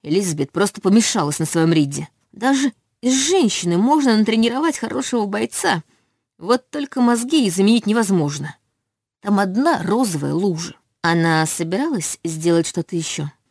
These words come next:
Я намеренно проигнорировала его высказывание о женских мозгах. «Собиралась», кивнул Гадриэль. «Но я умываю руки. И шантажировать ей себя не позволю. Пусть выдаёт меня.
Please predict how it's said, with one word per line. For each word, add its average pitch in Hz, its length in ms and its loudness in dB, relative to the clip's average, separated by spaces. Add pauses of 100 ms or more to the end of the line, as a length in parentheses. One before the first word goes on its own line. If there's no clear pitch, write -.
(120)
Я 151 200 -4
намеренно 190 460 2
проигнорировала 165 840 -2
его 156 260 2
высказывание 185 680 -2
о - 20 -2
женских 165 400 -4
мозгах. 156 580 -8
«Собиралась», 160 720 -2 (380)
кивнул 165 360 2
Гадриэль. 151 500 0 (460)
«Но 233 300 0
я 240 260 4
умываю 196 460 2
руки. 156 360 -6 (440)
И 170 120 -20
шантажировать 196 760 -2
ей 185 120 4
себя 165 280 0
не 160 100 0
позволю. 147 540 -4 (580)
Пусть 311 260 4
выдаёт 202 440 2
меня. 156 260 -4